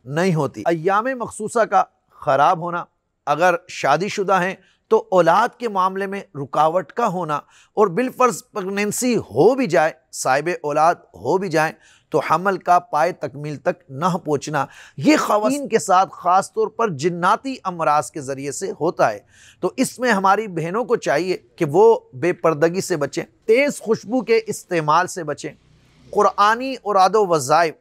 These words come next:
जो मासूरा दुआएं अहादीस तय्यबा में वारिद हुई हैं, आई हैं, उनको पढ़ें, कुरान की तिलावत को लाजिम करें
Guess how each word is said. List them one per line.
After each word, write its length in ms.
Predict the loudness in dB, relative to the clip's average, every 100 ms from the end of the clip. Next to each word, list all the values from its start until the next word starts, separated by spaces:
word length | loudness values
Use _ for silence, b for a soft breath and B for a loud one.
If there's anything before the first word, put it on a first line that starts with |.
| _
जो 140 | -8 -4
मासूरा 480 | -2 -4 -4 -2 0
दुआएं 300 | 0 -2 -2 -4
अहादीस 520 | -6 -4 -8 -8 -6
तय्यबा 640 | -6 -4 -6 -2 0 0
में 140 | 0 -6
वारिद 420 | 0 2 2 2 0
हुई 180 | 0
हैं, 140 | -4 -10 -2
आई 240 | 0 0 -4
हैं, 200 | -8 -10 -8
उनको 380 | -8 -6 -6 -6 -2
पढ़ें, 220 | -2 -2 -8 _ b b b -2
कुरान 500 | 0 4 4 2 -2
की 140 | -8
तिलावत 460 | -2 2 4 2 -2
को 80 | -4
लाजिम 440 | 0 2 2 -4 -6
करें 240 | -6 -6